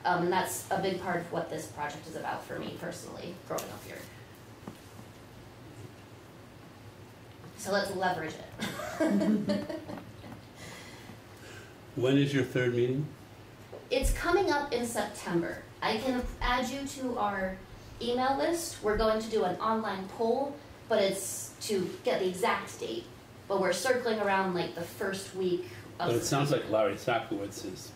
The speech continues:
Speaker 2: probably in that loop already.
Speaker 1: He's in the loop.
Speaker 2: Yeah.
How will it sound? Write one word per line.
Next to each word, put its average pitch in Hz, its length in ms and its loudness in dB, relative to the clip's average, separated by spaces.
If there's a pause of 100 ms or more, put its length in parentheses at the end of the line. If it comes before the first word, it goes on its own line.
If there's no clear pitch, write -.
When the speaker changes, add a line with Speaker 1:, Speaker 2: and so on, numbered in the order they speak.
(120)
Speaker 2:
probably - 800 6
in - 60 4
that - 260 2
loop 113 240 4 (180)
already. 120 420 0 (100)
Speaker 1:
He's 440 320 6
in 440 180 4
the 320 100 4
loop. 196 260 2 (100)
Speaker 2:
Yeah. - 160 2